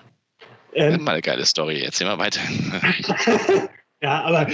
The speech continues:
Speaker 1: das war nie besonders erfolgreich so, ne? Also es war so ein bisschen Zubrot, auch im Studium.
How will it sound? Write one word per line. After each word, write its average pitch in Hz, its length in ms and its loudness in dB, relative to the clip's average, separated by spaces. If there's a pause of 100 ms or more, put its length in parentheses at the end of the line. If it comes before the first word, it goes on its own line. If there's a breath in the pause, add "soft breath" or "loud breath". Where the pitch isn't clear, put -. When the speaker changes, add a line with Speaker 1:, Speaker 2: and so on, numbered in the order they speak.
(280 loud breath)
Speaker 1:
das 147 180 0
war 160 180 4
nie 175 460 2
besonders 156 540 0
erfolgreich 135 640 0
so, 113 160 0
ne? 165 200 -2
Also 123 160 0
es 107 100 -4
war 139 80 4
so 127 100 2
ein 127 60 2
bisschen 135 260 -2
Zubrot, 208 480 2
auch 135 140 -2
im 139 100 2
Studium. 233 440 0